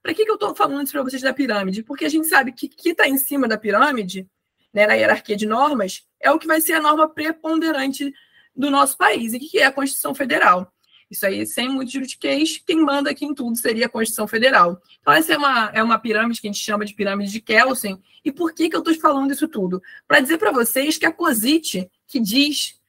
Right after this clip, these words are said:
lá que a Receita Federal tem que tributar essa contribuição extraordinária,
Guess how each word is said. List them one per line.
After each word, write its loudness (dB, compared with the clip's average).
lá 4
que -8
a -2
Receita -4
Federal 2
tem -8
que -10
tributar 0
essa -2
contribuição -4
extraordinária, 0